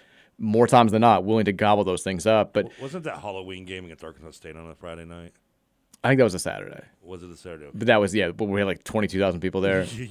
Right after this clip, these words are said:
Speaker 1: and it was
Speaker 2: did
Speaker 1: more
Speaker 2: that.
Speaker 1: like five.
Speaker 2: <laughs> I was gonna say, yeah. It looked like a U S F L game.
Speaker 1: That was the low point of the Craig era. I think I had to
Speaker 2: Oh,
Speaker 1: bu-,
Speaker 2: yeah.
Speaker 1: I had to buy, like, a Apple T V or something just to watch the game. That, that's, I, I was like, "That's how committed I am to this
Speaker 2: I,
Speaker 1: team."
Speaker 2: <laughs> I remember seeing people wearing masks. They were like, "It's Halloween." I'm like,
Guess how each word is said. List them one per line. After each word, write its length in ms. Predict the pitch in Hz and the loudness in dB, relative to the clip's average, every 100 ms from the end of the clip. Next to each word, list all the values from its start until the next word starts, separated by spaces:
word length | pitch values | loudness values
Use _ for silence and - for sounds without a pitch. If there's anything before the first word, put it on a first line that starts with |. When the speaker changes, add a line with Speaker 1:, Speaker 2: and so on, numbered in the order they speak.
| 101 | -6
Speaker 1:
and 100 | 101 | -4
it 20 | |
was 120 | 90 | -2
Speaker 2:
did 80 | 110 | 0
Speaker 1:
more 120 | 107 | 2
Speaker 2:
that. 60 | 104 | 2
Speaker 1:
like 180 | 92 - | 0 -2
five. 460 | 107 95 95 90 | 0 2 2 0
Speaker 2:
<laughs> 20 | |
I 40 | 175 | -6
was 180 | 139 139 | -12 -12
gonna 220 | 160 170 139 | -10 -10 -10
say, 440 | - 139 139 127 | -12 -10 -10 -10
yeah. 260 | 143 123 110 - - - | -12 -12 -12 -16 -18 -10
It 120 | 160 | -8
looked 180 | 170 185 | -6 -6
like 120 | 151 | -8
a 20 | |
U 200 | 135 156 | -8 -10
S 160 | 139 - | -10 -10
F 220 | 127 - | -10 -10
L 140 | 113 | -12
game. 240 | - 95 85 110 | -12 -14 -12 6
Speaker 1:
That 120 | 143 | 10
was 80 | 151 | 10
the 60 | |
low 180 | 123 127 | 10 8
point 220 | - 120 | 8 6
of 60 | 107 | 4
the 40 | |
Craig 240 | 110 107 95 | 4 4 6
era. 200 | 98 98 | 4 2
I 60 | |
think 140 | 101 143 | 2 6
I 40 | |
had 100 | 139 | 8
to 80 | 127 | 8
Speaker 2:
Oh, 200 | 233 160 | 6 2
Speaker 1:
bu-, 60 | 160 | 2
Speaker 2:
yeah. 120 | 156 | 6
Speaker 1:
I 40 | |
had 80 | 156 | 8
to 80 | 151 | 8
buy, 340 | 113 117 120 | 8 8 10
like, 220 | 123 113 | 8 8
a 180 | 120 113 | 6 4
Apple 240 | 107 107 120 | 4 2 2
T 180 | 117 | 0
V 220 | 101 101 104 | 0 4 4
or 60 | |
something 240 | - 113 101 | 2 0 0
just 140 | 95 | -2
to 60 | 101 | 0
watch 300 | 95 98 - | 2 2 0
the 80 | 107 | 0
game. 440 | 101 101 104 104 _ _ _ | 2 2 0 -4 _ _ _
That, 180 | - 143 | 0 2
that's, 220 | 143 143 - | 4 4 2
I, 200 | 143 139 | 0 2
I 80 | |
was 80 | 139 | 4
like, 100 | 131 | 6
"That's 180 | 127 147 | 8 8
how 100 | 147 | 8
committed 280 | - 127 120 | 8 4 4
I 100 | 107 | 4
am 100 | 101 | 2
to 100 | 92 | 0
this 220 | 135 143 120 | -6 -4 -2
Speaker 2:
I, 80 | |
Speaker 1:
team." 220 | 92 95 - | -2 -4 -10
Speaker 2:
<laughs> 40 | |
I 40 | 131 | -10
remember 300 | 196 180 151 | -8 -8 -10
seeing 280 | - 160 156 | -14 -14 -12
people 220 | 151 143 | -10 -10
wearing 280 | 135 131 120 | -10 -12 -10
masks. 360 | 110 113 120 | -10 -10 -12
They 80 | - | -12
were 60 | 110 | -12
like, 120 | 117 | -10
"It's 140 | 220 214 | -10 -8
Halloween." 340 | 226 220 233 | -6 -6 -8
I'm 80 | 156 | -8
like, 160 | 110 | -12